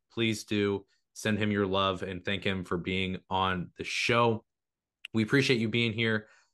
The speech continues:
again today, Adam. Any last words or, or parting gifts for the pod that, like, that you'd like to give at this time?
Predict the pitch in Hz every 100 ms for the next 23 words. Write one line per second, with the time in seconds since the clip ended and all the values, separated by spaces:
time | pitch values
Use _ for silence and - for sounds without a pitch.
0 | _ 107 117 120 110 107 107 104 101 104
1 | 107 110 107 _ _ - 127 160 147 127
2 | 135 131 117 104 117 117 101 85 - -
3 | 104 101 101 101 107 98 - 120 120 110
4 | 113 107 - - - 98 95 90 90 -
5 | 110 107 92 95 85 98 87 92 101 104
6 | 104 101 95 95 101 90 - _ _ _
7 | - 98 101 101 - 98 82